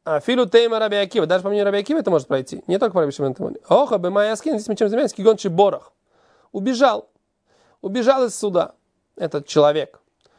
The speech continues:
И Борах, Кило Дану, когда его не судили, Дин и Нефошес, законы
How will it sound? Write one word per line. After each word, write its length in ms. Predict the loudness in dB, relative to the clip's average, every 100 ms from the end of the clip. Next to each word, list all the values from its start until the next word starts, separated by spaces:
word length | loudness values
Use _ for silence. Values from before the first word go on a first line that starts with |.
| _ -8
И 100 | 0
Борах, 480 | 2 4 2 -4 _ _
Кило 280 | -2 0 2
Дану, 340 | 0 0 -2
когда 160 | 0 0
его 120 | 0
не 100 | -2
судили, 480 | -4 -4 -2 -2 -6
Дин 200 | -4 0
и 40 | 0
Нефошес, 540 | 2 0 0 -6 -18 _ _ _ _ -6
законы 540 | -4 2 2 2 -2